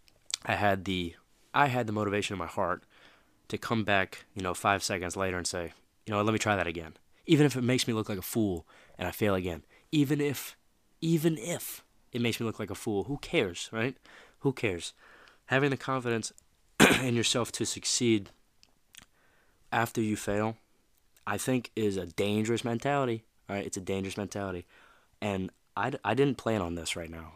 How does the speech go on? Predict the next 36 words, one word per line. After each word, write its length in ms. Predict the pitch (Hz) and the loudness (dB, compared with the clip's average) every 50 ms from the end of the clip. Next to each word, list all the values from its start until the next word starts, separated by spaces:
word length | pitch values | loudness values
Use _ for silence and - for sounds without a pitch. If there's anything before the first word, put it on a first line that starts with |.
| 101 | -14
okay? 220 | 98 87 - 104 95 | -12 -6 -4 0 0
I 80 | 101 | 2
did 140 | 107 139 147 | 2 2 2
not 220 | 151 156 160 156 | 4 2 2 0
plan 200 | - - 180 175 | 0 -2 0 0
on 120 | 139 104 92 | 0 0 -2
this. 300 | 87 90 87 - - - - _ - _ _ _ _ _ _ _ _ _ _ _ _ | -2 -4 -4 -6 -10 -14 -18 _ -20 _ _ _ _ _ _ _ _ _ _ _ _
However, 320 | - 113 110 113 107 110 | -2 0 0 2 2 0
this 140 | 110 110 110 | -2 -2 -2
is 140 | 117 107 107 | -2 -2 -2
an 120 | 110 104 - | -4 -4 -4
absolutely 720 | - 110 107 104 - - - 101 101 101 98 98 98 92 90 | -4 -6 -4 -4 -4 -4 -4 -2 -4 -2 -2 -4 -4 -4 -4
lethal 760 | 90 90 92 101 117 123 131 120 - - 95 90 85 80 85 | -6 -6 -2 0 2 2 2 2 0 -2 -2 -2 -2 -4 -6
transition 720 | - - - 95 90 85 85 92 101 90 - - 82 80 | -6 -4 -2 -2 -2 -2 0 0 0 0 -2 -2 -4 -8
here. 180 | 82 80 80 78 - - - - - - - - - - - - - _ - - - - - - - - - | -10 -12 -14 -14 -16 -20 -20 -20 -20 -20 -20 -20 -20 -20 -20 -20 -20 _ -20 -20 -20 -20 -20 -20 -20 -20 -4
Having 280 | - 120 110 107 107 | -2 0 2 2 2
the 60 | 107 | 2
confidence 800 | 98 - - - 120 117 - - 90 92 85 87 - - - - - - - - _ _ _ | 2 2 4 4 4 4 2 0 -2 -2 -2 -2 -4 -4 -6 -8 -12 -18 -20 -20 _ _ _
to 120 | - - 104 | -10 -6 -6
succeed 460 | - - 95 - - - 117 107 92 | -4 -4 -4 -4 -2 0 0 0 0
after 240 | 92 90 - - 90 | -2 -4 -6 -8 -8
you 60 | 82 | -8
fail. 420 | - - - 117 107 85 82 82 - _ _ _ - - _ - | -8 -6 -4 -2 -2 -2 -4 -8 -12 _ _ _ -10 -8 _ -8
Um, 460 | 135 110 110 104 101 98 95 98 - - - | -8 -6 -4 -4 -4 -4 -4 -6 -10 -12 -10
there's 140 | - 123 | -4 -2
a 60 | 139 127 | -2 0
one 300 | - 180 190 196 180 156 | 2 4 6 6 6 6
man 300 | 151 151 147 143 139 127 | 4 4 4 2 0 0
that 100 | 123 120 | -2 -2
I 60 | 117 | -4
think 340 | - - - 135 143 135 - | -6 -6 -6 -6 -6 -4 -2
can 160 | - 113 101 | -4 -2 0
do 160 | 107 127 135 | 0 0 0
that 200 | 123 110 98 - | 0 0 -2 -4
pretty 300 | - - 135 127 120 113 | -6 -4 -2 0 0 0
well, 400 | 104 107 113 117 113 104 98 92 | 0 0 0 0 0 -2 -4 -6